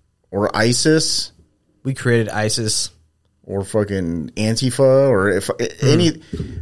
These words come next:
Speaker 2: We created
Speaker 1: Pl-, Planet
Speaker 2: Antifa.
Speaker 1: Fitness.
Speaker 2: We created
Speaker 1: You know what
Speaker 2: Planet
Speaker 1: I mean?
Speaker 2: Fitness.
Speaker 1: It's, it's CrossFit. It's easy. It, like, cults are easy. They're, the word is cult.
Speaker 2: Yeah.
Speaker 1: But it's like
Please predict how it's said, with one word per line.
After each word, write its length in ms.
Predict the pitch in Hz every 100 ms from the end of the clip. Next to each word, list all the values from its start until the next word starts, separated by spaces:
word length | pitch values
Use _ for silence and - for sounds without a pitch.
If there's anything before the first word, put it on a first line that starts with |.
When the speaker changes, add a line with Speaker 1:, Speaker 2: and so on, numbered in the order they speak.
| - -
Speaker 2:
We 80 | 123
created 340 | 120 127 120 113
Speaker 1:
Pl-, 100 | 113
Planet 340 | 139 160 175 139
Speaker 2:
Antifa. 180 | 113 -
Speaker 1:
Fitness. 680 | 160 160 180 190 - -
Speaker 2:
We 100 | 117
created 340 | 113 131 120 120
Speaker 1:
You 60 |
know 60 | 151
what 60 | 156
Speaker 2:
Planet 160 | 165 110
Speaker 1:
I 40 |
mean? 60 | 110
Speaker 2:
Fitness. 440 | 110 110 117 - - _
Speaker 1:
It's, 160 | 131 -
it's 220 | 147 143
CrossFit. 960 | - - - 139 147 - 180 170 107
It's 160 | 143 139
easy. 280 | 143 175 165
It, 280 | - 67 95
like, 260 | 123 113
cults 500 | - - 143 180 -
are 120 | 131 110
easy. 240 | 113 87
They're, 180 | 98 -
the 380 | - 127 - 139
word 200 | 196 185
is 100 | -
cult. 400 | - - - - -
Speaker 2:
Yeah. 240 | 123 107 95 -
Speaker 1:
But 160 | 135
it's 220 | 117 - 113
like 360 | 98 87 -